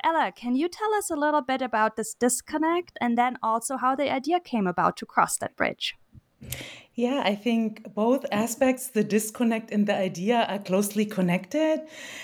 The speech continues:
Speaker 2: And Priscilla should correct me if I misremember,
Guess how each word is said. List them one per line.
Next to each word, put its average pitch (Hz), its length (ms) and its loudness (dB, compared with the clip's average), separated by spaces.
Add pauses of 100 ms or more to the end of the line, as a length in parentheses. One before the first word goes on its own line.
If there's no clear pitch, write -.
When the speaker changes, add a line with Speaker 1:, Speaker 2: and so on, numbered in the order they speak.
(240)
Speaker 2:
And 202 380 0
Priscilla 277 420 2
should 262 360 -6
correct 233 420 0
me 302 200 2
if 247 140 -2
I 208 100 0
misremember, 302 1000 0